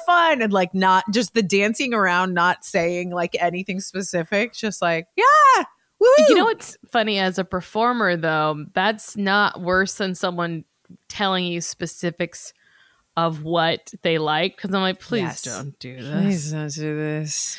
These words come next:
Speaker 1: Please don't."
Speaker 2: Please don't do
Speaker 1: Which,
Speaker 2: this."
Speaker 1: by the way, I was just telling Tim, 'cause we're coming up on the big anniversary week. This is the
Speaker 2: Mm-hmm.
Speaker 1: week that's coming up of, like,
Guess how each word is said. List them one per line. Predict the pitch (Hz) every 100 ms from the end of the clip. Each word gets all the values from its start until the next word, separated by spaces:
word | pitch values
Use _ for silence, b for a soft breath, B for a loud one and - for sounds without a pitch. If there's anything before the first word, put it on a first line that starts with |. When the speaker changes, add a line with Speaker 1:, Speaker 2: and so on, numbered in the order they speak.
| -
Speaker 1:
Please | 220 208 180 156
don't." | 160 156 311
Speaker 2:
Please | 381 311 - -
don't | 294 247 -
do | - 233 220
Speaker 1:
Which, | 277 226
Speaker 2:
this." | 226
Speaker 1:
by | 254 262
the | 262
way, | 240 294 277 247
I | 226 220
was | 226 214
just | 220 233 -
telling | 233 220 208
Tim, | - 269 277 220 220 _ -
'cause | 208 214
we're | 208
coming | 220 247 277
up | 269
on | 247
the | 226
big | 202 202
anniversary | 202 190 175 165 160 147 127
week. | 110 78 - -
This | 165 160
is | 165 160
the | 180 175 175
Speaker 2:
Mm-hmm. |
Speaker 1:
week | 175 165 156 - - _
that's | 175 151
coming | - 156 110
up | 87 -
of, | 143 147
like, | 143